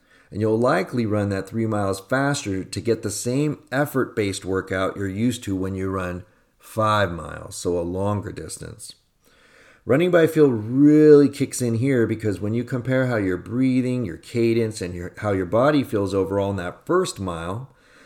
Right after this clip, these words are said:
you'll feel the difference. Because if you're running faster, you'll know and you'll choose to continue that pace, or you'll make an adjustment based on what your goal is that day.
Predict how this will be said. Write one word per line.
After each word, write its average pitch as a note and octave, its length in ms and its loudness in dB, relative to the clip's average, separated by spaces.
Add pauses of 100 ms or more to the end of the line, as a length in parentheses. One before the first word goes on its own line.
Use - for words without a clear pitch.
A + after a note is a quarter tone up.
(160)
you'll A#2 160 2
feel C#3 240 4
the A#2+ 80 4
difference. C3 720 0 (340)
Because A2+ 280 -2
if G#2+ 100 -2
you're A2+ 140 2
running C3+ 260 2
faster, D#3+ 500 -2
you'll A2 280 0
know A2+ 480 2
and G#2 180 -6
you'll G#2+ 160 -2
choose F#3+ 600 -6
to - 100 -6
continue G#2+ 500 -2
that F#2 240 -2
pace, G2+ 480 -6 (480)
or C3+ 380 4
you'll G#2+ 180 0
make B2+ 240 0
an A2+ 100 -2
adjustment G#2+ 600 -2
based G#2+ 280 0
on F#2+ 160 -4
what F#2+ 120 -2
your E2+ 100 -8
goal F#2 340 0
is F#2+ 200 -2
that - 240 -12
day. - 300 -14